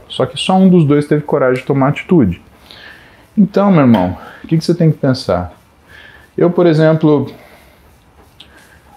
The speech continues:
cara, eu estaria em outra vida, com certeza, né? Porque tempo é precioso, você não tem tempo a perder.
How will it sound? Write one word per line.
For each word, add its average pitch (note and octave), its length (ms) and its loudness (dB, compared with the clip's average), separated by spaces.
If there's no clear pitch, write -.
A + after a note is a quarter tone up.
cara, A#2+ 560 -2
eu D3+ 140 0
estaria G#3 260 2
em G#3 100 4
outra G#3 220 2
vida, C3 400 2
com C3+ 200 0
certeza, A2 600 0
né? G2+ 240 -4
Porque G#2+ 640 0
tempo C#3 220 0
é - 20 -6
precioso, A#2+ 600 -2
você - 180 -4
não A#2 80 2
tem A#2+ 180 2
tempo A2+ 260 0
a G#2 40 -2
perder. G2 500 -2